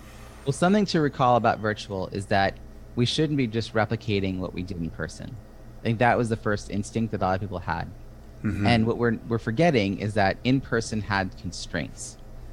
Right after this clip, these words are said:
Speaker 1: Now, we didn't recognize those constraints because it was just, like, life. But the fact that people had to fly to one location and spend three days in this one location is a constraint.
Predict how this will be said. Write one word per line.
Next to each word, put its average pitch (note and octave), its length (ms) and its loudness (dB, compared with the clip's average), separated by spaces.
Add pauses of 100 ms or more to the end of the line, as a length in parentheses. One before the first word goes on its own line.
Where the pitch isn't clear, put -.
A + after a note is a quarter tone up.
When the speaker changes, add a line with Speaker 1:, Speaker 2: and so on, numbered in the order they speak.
(440)
Speaker 1:
Now, G#2 140 4
we A2+ 100 4
didn't B2 200 4
recognize A2 460 2
those F#2 200 0
constraints F2 720 -4
because G2+ 240 -4
it F#2 40 -4
was F#2+ 120 0
just, G2 240 -4
like, F2 180 2 (540)
life. E2+ 420 -2 (360)
But A#2 220 2
the A#2+ 120 0
fact C3+ 360 2
that - 220 2
people A#2 280 0
had G#2+ 260 2
to B2+ 80 0
fly G2 440 0
to A2 120 -4
one G2+ 200 0
location A2 680 -2 (240)
and G#2 120 0
spend G2+ 360 -2
three G#2 200 -2
days G2+ 520 0 (380)
in A2+ 140 6
this A2 160 2
one G#2+ 160 2
location G#2 600 0 (560)
is B2 180 4
a A#2 60 6
constraint. G#2+ 600 0